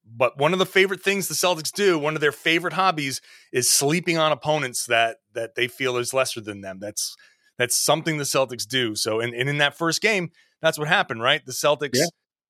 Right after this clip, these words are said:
Speaker 1: uh, were down thirty to fourteen in the first quarter. So they had to come back and, and try to come back, and they couldn't do it. So
Speaker 2: I think, I think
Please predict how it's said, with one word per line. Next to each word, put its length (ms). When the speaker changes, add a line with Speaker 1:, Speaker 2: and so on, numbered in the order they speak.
Speaker 1:
uh, 460
were 100
down 260
thirty 380
to 80
fourteen 460
in 80
the 80
first 300
quarter. 320
So 380
they 100
had 160
to 60
come 220
back 320
and, 280
and 420
try 300
to 80
come 180
back, 260
and 80
they 60
couldn't 320
do 200
it. 120
So 400
Speaker 2:
I 40
think, 120
I 60
think 180